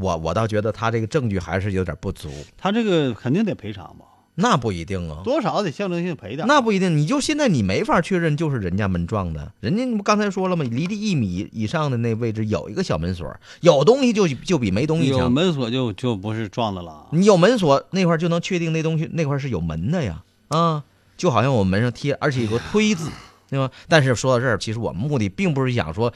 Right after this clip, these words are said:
Speaker 1: 谁，谁对谁错的问题，
Speaker 2: 嗯。
Speaker 1: 而是说你这个有的时候别太着急了。
Speaker 2: 嗯。
Speaker 1: 啊，牙是自个儿的。
Speaker 2: 嗯。
Speaker 1: 啊，那门可以换，你牙你说换过，换完牙了，嗯，不能再换新的了。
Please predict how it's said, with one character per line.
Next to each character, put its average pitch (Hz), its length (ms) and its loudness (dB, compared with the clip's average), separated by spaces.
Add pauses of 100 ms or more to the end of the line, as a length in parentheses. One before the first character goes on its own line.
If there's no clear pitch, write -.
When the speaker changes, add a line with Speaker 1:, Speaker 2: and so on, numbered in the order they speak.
Speaker 1:
谁， 123 300 0
谁 113 360 -6
对 143 160 2
谁 98 160 -2
错 160 240 2
的 90 60 0
问 85 160 -4
题， 78 180 -8
Speaker 2:
嗯。 113 220 -6
Speaker 1:
而 120 120 4
是 123 120 4
说 120 180 2
你 87 200 -2
这 104 120 -2
个 98 80 0
有 90 260 -4
的 85 100 -8
时 90 40 -8
候 98 160 -2
别 101 120 -4
太 117 120 0
着 90 240 -6
急 87 260 -12
了。 90 140 -8
Speaker 2:
嗯。 247 640 2
Speaker 1:
啊， 117 200 4
牙 131 360 6
是 165 120 4
自 147 140 6
个 113 140 4
儿 98 140 -8
的。 113 220 -8
Speaker 2:
嗯。 139 400 0
Speaker 1:
啊， 143 220 4
那 175 80 2
门 139 340 0
可 143 140 0
以 98 100 2
换， 104 280 0
你 120 120 4
牙 123 280 6
你 165 140 6
说 131 200 4 (300)
换 294 240 10
过， 233 320 8
换 277 160 6
完 180 180 8
牙 147 240 6
了， 135 400 8 (1080)
嗯， 190 300 2
不 311 80 2
能 294 100 6
再 285 100 10
换 240 160 10
新 180 200 4
的 165 100 8
了。 101 360 4